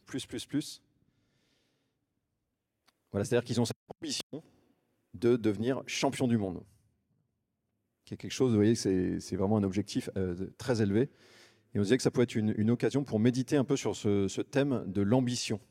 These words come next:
On voit que dans, dans les, dans les grands sportifs, je pense à des gens comme Martin Fourcade, par exemple, vous savez, en, je sais pas, en biathlon, des choses comme ça,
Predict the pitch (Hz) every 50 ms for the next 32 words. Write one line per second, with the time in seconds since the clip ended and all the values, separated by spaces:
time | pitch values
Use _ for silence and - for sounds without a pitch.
0 | _ _ _ _ _ _ _ _ _ - - _ _ 104 95 117 127 127 120 110
1 | 107 104 98 95 107 107 110 110 110 101 104 107 104 101 104 113 117 - - 135
2 | - - - 131 135 - - - - _ _ - - - - 107 107 - 104 92
3 | 101 95 101 110 - 110 98 95 95 95 98 104 - - 110 98 - - 117 -
4 | - - 120 117 117 - 104 101 101 101 107 107 - - 104 101 104 101 98 95
5 | 95 98 107 110 117 113 - - 101 95 95 92 - _ _ _ - - 110 110
6 | 104 98 - - 98 - - 92 87 - 120 -